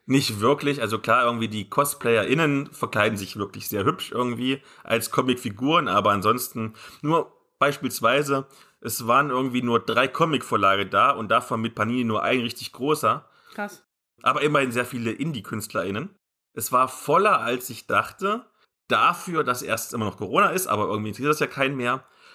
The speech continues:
Speaker 1: sondern vor allen Dingen dafür, dass es so unendlich teuer ist.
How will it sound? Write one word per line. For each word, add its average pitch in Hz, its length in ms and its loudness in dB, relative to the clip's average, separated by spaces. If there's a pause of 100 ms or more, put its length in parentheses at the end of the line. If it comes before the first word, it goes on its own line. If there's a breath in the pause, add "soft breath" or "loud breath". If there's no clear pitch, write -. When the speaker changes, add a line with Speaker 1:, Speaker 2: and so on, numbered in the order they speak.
Speaker 1:
sondern 147 240 4
vor 139 180 2
allen 131 140 2
Dingen 139 120 2
dafür, 135 240 0
dass 120 140 -2
es 117 100 -4
so - 100 -2
unendlich 123 760 -2
teuer 117 300 4
ist. 117 320 -2